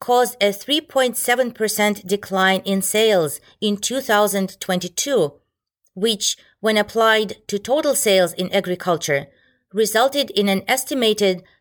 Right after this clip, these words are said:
three point five billion dollars in lost sales. The research has revealed that by the year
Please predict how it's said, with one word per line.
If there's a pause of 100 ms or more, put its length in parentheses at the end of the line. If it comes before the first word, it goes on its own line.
three
point
five
billion
dollars (100)
in
lost
sales. (1120)
The
research
has
revealed (160)
that
by
the
year